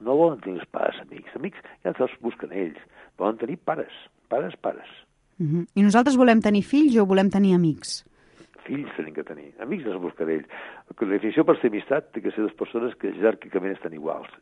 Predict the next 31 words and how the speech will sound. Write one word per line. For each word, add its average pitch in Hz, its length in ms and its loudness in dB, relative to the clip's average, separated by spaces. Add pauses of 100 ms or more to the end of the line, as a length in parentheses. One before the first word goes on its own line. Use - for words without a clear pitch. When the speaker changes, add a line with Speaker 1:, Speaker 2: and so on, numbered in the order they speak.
(140)
Speaker 2:
Mhm. 180 160 -2
Speaker 1:
Llavors, 151 320 -4
és - 120 -8
impossible - 540 -10
comparar, - 400 -14
podria - 260 -10
ser 82 100 -6
amic 76 180 -18
del 76 140 -6
fill. 76 160 -14 (200)
Busquem 98 300 2
una 82 100 -2
altra - 160 -2
paraula. 147 320 6 (300)
Una - 100 -14
cosa 110 160 4
és 127 60 0
que 110 100 2
hi - 20 4
hagi 117 160 -2 (140)
una 85 160 -10
confiança - 800 -4 (600)
de - 80 -8
nivell 170 220 -2
Speaker 2:
Mhm. 170 60 -6
Speaker 1:
d'amistat. - 520 -8
Això - 240 -12
sí, 95 260 -4 (500)
però - 140 -6
amics - 240 -10
no. 127 240 2